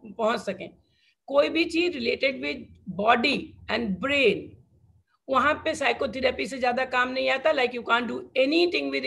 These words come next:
A D D, A D S D, तो learning के एरियाज हो गए। Depression में, severe depression में हम बिल्कुल कुछ नहीं कर पाते, because person is not talk-, talking, uh, properly and not understanding, not awareness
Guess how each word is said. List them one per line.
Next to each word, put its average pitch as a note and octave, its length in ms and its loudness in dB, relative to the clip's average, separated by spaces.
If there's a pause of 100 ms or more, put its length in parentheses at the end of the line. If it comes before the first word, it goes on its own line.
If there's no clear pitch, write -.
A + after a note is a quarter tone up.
(100)
A A3+ 80 6
D A#3+ 160 -2
D, C4 240 -4 (480)
A A#3+ 100 8
D B3 280 0
S G3+ 140 -4
D, - 340 -6
तो G#3 80 0
learning A3 420 2
के C4 60 -2
एरियाज B3 400 2
हो A#3+ 120 2
गए। C4 320 -2 (240)
Depression C4 560 2
में, C#4 120 0
severe A#3+ 320 0
depression A#3+ 460 -2
में B3+ 100 -2
हम A3+ 140 -4
बिल्कुल G#3 360 -2
कुछ C#4 260 -6
नहीं C4 140 -4
कर B3+ 140 -2
पाते, B3+ 420 -2 (280)
because A#3+ 220 -2 (100)
person A3+ 200 -2
is A3 240 -4
not A#3 160 0 (140)
talk-, - 400 -4
talking, C#4+ 400 -2 (540)
uh, A3+ 300 2 (120)
properly C4+ 540 2
and G#3+ 100 0
not A#3 260 2
understanding, C4 640 -2
not B3+ 400 -4
awareness A#3 480 2